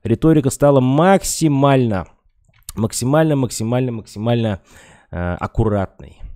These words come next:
Вот, и с другой стороны, да, рынки межбанковского кредитования, у нас ставка в районе семнадцати с половиной процентов годовых. Ну, по большому счёту, банки сейчас кредитуют себя по текущей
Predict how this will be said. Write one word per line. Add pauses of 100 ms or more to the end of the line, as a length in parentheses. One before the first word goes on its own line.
(240)
Вот,
и
с
другой
стороны,
да,
рынки
межбанковского
кредитования,
у
нас
ставка
в
районе
семнадцати
с
половиной
процентов
годовых.
Ну,
по
большому
счёту,
банки
сейчас
кредитуют
себя
по
текущей